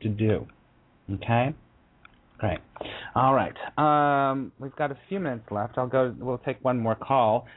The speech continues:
Um, let's see. Um, we're gonna go to,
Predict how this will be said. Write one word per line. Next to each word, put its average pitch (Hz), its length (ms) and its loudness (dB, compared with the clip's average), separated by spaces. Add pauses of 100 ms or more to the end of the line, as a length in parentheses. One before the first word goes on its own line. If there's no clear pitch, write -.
(120)
Um, 123 720 0
let's 139 160 -4 (220)
see. 90 440 -4 (380)
Um, 127 800 2 (120)
we're 127 120 -4
gonna 139 200 -2
go 131 420 2 (220)
to, 131 640 0